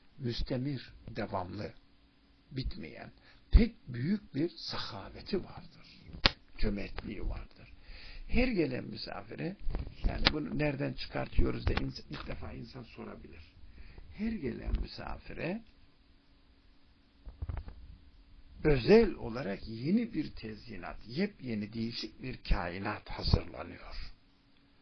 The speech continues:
Ve bu bir günlük yerde bu kadar büyük kainat çok detaylı güzellikleriyle,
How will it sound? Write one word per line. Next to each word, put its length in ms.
Ve 280
bu 240
bir 260
günlük 480
yerde 640
bu 120
kadar 920
büyük 800
kainat 760
çok 380
detaylı 580
güzellikleriyle, 1500